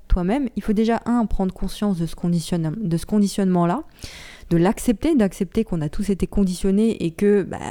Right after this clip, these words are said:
voilà, et qu'à un moment donné, bah, bon, faut prendre la décision de retirer, de se débarrasser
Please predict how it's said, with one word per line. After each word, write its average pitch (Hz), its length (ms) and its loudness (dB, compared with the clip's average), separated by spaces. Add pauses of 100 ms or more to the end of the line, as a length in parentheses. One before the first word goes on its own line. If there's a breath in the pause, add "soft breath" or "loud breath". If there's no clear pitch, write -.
(120)
voilà, 214 420 -2
et 202 220 -8
qu'à 156 80 -2
un - 20 2
moment 165 260 4
donné, 196 300 6
bah, 147 180 -2 (200)
bon, 156 260 -2
faut - 140 -6
prendre 240 180 4
la 214 120 4
décision 190 500 0 (400 loud breath)
de 190 100 4
retirer, 220 680 0 (520 soft breath)
de 185 80 0
se 196 100 0
débarrasser 208 800 2